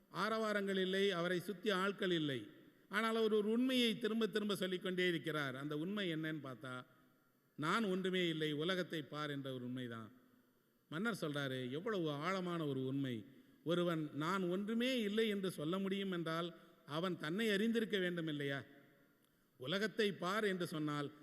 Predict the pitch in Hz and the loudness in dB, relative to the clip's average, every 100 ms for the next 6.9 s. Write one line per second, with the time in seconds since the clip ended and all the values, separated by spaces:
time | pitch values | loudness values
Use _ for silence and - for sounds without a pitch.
0 | - - 127 175 233 254 180 185 202 185 | -20 -8 -2 2 2 2 2 0 0 2
1 | 185 156 175 226 208 170 214 247 220 202 | 2 2 0 0 0 -2 -2 0 0 0
2 | 180 170 151 202 208 190 170 160 156 143 | 0 0 2 2 0 0 -2 -2 -2 -4
3 | 135 127 123 117 - - - - 139 185 | -4 -4 -6 -8 -14 -20 -20 -6 -2 -2
4 | 156 165 147 143 135 143 143 131 147 165 | 0 0 2 0 0 -2 -2 -2 -2 -4
5 | 165 156 151 127 131 139 156 160 160 143 | -4 -2 -2 -4 -6 -6 -2 -2 -2 -2
6 | 127 147 143 131 123 117 117 113 | -2 -4 -4 -6 -6 -8 -10 -10